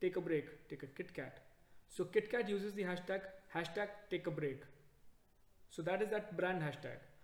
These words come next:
Or another example of brand hashtag would be hashtag indoors shot on OnePlus. Obviously, you know that hashtags don't have any space between them. So hashtag indoors shot on OnePlus is a brand hashtag for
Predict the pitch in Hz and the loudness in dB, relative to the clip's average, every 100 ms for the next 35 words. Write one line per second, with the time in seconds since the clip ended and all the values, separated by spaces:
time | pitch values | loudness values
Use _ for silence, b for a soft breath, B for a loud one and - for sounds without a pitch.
0 | b - 175 160 - - B B 165 185 | b 4 6 6 4 -8 B B -2 6
1 | 220 196 208 202 202 - 165 196 196 170 | 6 6 4 4 2 2 4 4 4 2
2 | - 156 160 165 160 202 202 B B B | 2 0 4 4 4 0 -2 B B B
3 | - 180 185 233 240 - - - - 185 | 2 4 6 4 4 0 -12 -18 -2 2
4 | 185 185 208 247 254 - - - - 208 | 4 10 10 10 4 -4 -10 -2 6 6
5 | 247 - 180 214 165 180 175 147 131 - | 6 2 0 2 2 2 2 -2 -2 -8
6 | - - - - - - - - 196 190 | -14 -20 -20 -20 -20 -20 -20 -2 2 4
7 | 185 160 160 165 165 160 160 160 165 180 | 2 2 2 4 4 4 0 -2 2 2
8 | 170 175 175 170 180 - 185 175 - 135 | 2 2 2 2 0 4 4 4 -2 -2
9 | 131 123 - b b b - 220 - - | -2 -6 -12 b b b 4 4 2 -2
10 | 175 180 226 202 170 185 208 - B - | 0 4 2 2 6 8 6 2 B -8
11 | - 196 233 - 160 175 196 - 165 180 | 6 6 6 2 0 0 -2 0 2 2
12 | 180 139 - - - 180 226 180 156 170 | 2 0 -2 -12 -2 2 2 2 0 2
13 | 175 156 151 160 180 - | 2 0 0 -2 -2 -2